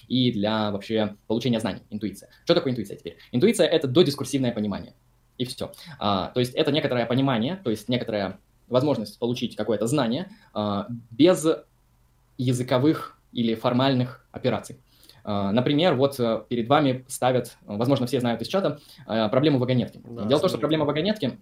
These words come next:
Speaker 1: она, она, как вы видите, проблема вагонетки — это не аргумент.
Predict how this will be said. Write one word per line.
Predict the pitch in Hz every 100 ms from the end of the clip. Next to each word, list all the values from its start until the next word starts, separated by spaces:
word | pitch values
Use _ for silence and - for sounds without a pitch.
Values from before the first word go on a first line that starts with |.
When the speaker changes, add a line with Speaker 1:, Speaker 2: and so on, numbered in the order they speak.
| -
Speaker 1:
она, | 127 165 165 - - _ _
она, | 123 165 127
как | 139
вы | 147
видите, | 220 151 - -
проблема | 135 165 139
вагонетки — | 143 143 139
это | 143
не | 139
аргумент. | 127 135 120 95